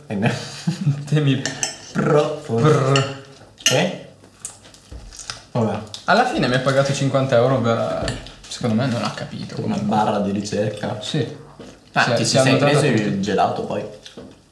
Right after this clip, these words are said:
Speaker 1: Sai,
Speaker 2: Minchia.
Speaker 1: un gelato di
Speaker 2: Quanto?
Speaker 1: cinquanta euro.
Speaker 2: Un solo gelato, ma era gigantesco.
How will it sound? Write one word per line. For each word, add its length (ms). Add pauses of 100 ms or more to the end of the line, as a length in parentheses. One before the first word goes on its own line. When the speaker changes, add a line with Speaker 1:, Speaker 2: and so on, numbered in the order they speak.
(360)
Speaker 1:
Sai, 320
Speaker 2:
Minchia. 500
Speaker 1:
un 840
gelato 340
di 220
Speaker 2:
Quanto? 240
Speaker 1:
cinquanta 420
euro. 280
Speaker 2:
Un 160
solo 260
gelato, 400
ma 140
era 240
gigantesco. 680